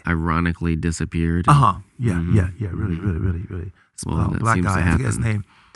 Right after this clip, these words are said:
Speaker 2: And, um, yeah, yeah. And, um, so it's a business. It, these people, it's ki-,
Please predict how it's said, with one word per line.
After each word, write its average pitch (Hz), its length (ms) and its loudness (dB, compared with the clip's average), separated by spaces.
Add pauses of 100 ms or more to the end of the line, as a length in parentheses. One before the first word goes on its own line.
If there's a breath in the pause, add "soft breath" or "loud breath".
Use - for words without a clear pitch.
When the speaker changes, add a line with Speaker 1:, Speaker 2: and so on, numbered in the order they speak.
(240 soft breath)
Speaker 2:
And, 101 220 -2
um, 98 240 -2
yeah, 98 360 -2
yeah. 98 380 -4
And, 101 160 -4
um, 98 180 -4
so 120 200 2 (500 loud breath)
it's 120 140 -2
a 104 60 -4
business. 101 420 0
It, 120 140 -6
these 139 220 -4
people, - 360 4 (960 loud breath)
it's 139 120 -2
ki-, 320 220 -4